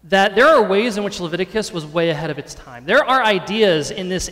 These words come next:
ancient manual for priests that we are still struggling to catch up to today, but there are also ways in which Leviticus is very much a product of its time. And this, unfortunately, is one of them.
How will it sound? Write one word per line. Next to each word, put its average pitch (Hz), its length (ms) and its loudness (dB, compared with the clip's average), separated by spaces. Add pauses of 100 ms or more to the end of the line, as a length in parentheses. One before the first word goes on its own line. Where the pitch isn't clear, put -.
ancient 214 420 -6
manual 185 400 -4
for 180 140 -12
priests 202 400 -8
that 208 100 -8
we 208 140 -8
are 233 100 0
still 214 400 -2
struggling 196 480 -2
to 175 60 -8
catch 185 260 -8
up 190 160 -4
to 185 140 -8
today, 175 500 -2 (220)
but 185 100 -4
there 208 140 0
are 214 160 2
also 233 400 -4
ways 190 440 -2
in - 340 -14
which 175 180 -10
Leviticus 190 540 -4
is 160 220 -10
very 185 420 -8
much 165 440 -8
a 160 80 -14
product 151 600 -12 (200)
of 151 140 -8
its 156 220 -12
time. 143 480 -12 (580)
And 160 280 -12
this, - 760 -4
unfortunately, 156 880 -12 (440)
is 151 120 -18
one 165 200 -10
of 135 140 -12
them. - 140 -20